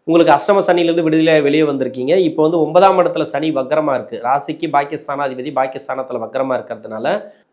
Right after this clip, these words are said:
கொஞ்சம் கடன் பிரச்சனைகளை கொடுக்கும். அதனால பெருசா கடன் வாங்காம இருக்கிறது நல்லது. இருக்கிற வேலை உங்களுக்கு சிறப்பா போகும். குரு தசையில இருக்கக்கூடிய நபர்களுக்கு குரு வக்ர காலங்கள்ல. இருந்தாலும்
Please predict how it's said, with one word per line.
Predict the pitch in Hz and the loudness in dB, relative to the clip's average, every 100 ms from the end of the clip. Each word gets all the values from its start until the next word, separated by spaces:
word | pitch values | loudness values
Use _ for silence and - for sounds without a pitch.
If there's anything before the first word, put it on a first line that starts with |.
| _ _ | _ _
கொஞ்சம் | - 185 185 | 0 2 4
கடன் | 165 180 190 | 4 4 2
பிரச்சனைகளை | 165 - 156 139 127 | -2 0 0 2 0
கொடுக்கும். | - 120 127 | 0 -6 -6
அதனால | 120 135 156 175 | -4 0 2 2
பெருசா | - 160 208 190 | 2 2 4 4
கடன் | - 151 180 | 4 4 4
வாங்காம | 175 160 160 160 | 4 2 2 2
இருக்கிறது | 139 131 131 131 | 0 0 0 0
நல்லது. | 123 117 110 | -2 -2 -4
இருக்கிற | - 165 175 208 | -2 0 6 6
வேலை | 180 180 226 - | 8 8 6 4
உங்களுக்கு | 160 143 127 | -4 -6 -6
சிறப்பா | 147 139 160 147 | -6 -2 -2 0
போகும். | 139 123 123 | 0 -2 -4
குரு | 127 | -6
தசையில | 139 127 139 | -2 -2 -2
இருக்கக்கூடிய | 123 - 120 | -4 -4 -8
நபர்களுக்கு | 120 113 123 120 117 175 | -6 -6 -6 -6 -6 -6
குரு | 143 143 | -4 -2
வக்ர | 147 127 131 | 0 0 -2
காலங்கள்ல. | - 117 110 104 104 - _ _ _ _ _ _ _ | -2 -6 -6 -8 -10 -14 _ _ _ _ _ _ _
இருந்தாலும் | - 131 165 151 156 202 | -8 -2 2 4 4 0